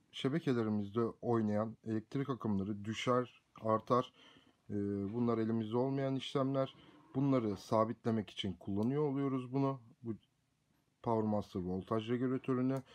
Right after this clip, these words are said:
ve bunun sayesinde de hassas cihazlarımızı koruma altına alıyoruz. Aynı zamanda kombi üzerinde de,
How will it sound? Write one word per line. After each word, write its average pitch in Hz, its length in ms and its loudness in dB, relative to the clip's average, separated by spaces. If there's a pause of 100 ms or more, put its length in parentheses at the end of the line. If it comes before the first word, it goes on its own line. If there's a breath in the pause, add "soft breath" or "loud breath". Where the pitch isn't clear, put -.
(180 loud breath)
ve 101 120 -2
bunun 151 160 2
sayesinde 117 640 0
de 139 160 -4 (180)
hassas 156 520 0
cihazlarımızı 123 680 2
koruma 131 340 4
altına 104 300 0
alıyoruz. 92 360 -2
Aynı 143 260 0
zamanda 110 340 0
kombi 143 360 -2
üzerinde 151 500 -2
de, 147 160 2